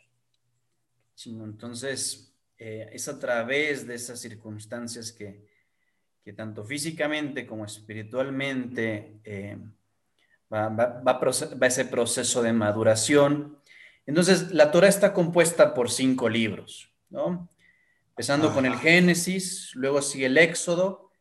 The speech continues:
Speaker 1: y luego es el Levítico, ¿de acuerdo? ¿O hay uno
Speaker 2: Así
Speaker 1: antes?
Speaker 2: es.
Speaker 1: Entonces, eh, ¿por qué empieza primero con la historia y luego con las leyes?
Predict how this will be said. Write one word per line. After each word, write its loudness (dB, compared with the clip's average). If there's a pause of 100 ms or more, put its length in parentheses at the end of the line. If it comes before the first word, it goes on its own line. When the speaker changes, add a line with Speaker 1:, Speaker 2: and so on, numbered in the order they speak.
(100)
Speaker 1:
y -8
luego 4
es -4
el -2
Levítico, -2
¿de -2
acuerdo? -4 (360)
¿O -2
hay 0
uno 0
Speaker 2:
Así 4
Speaker 1:
antes? 8
Speaker 2:
es. -4 (920)
Speaker 1:
Entonces, 0 (140)
eh, 0 (300)
¿por 0
qué -4
empieza 0 (380)
primero 0
con -4
la 4
historia -2 (600)
y -8
luego -2
con -4
las -2
leyes? -4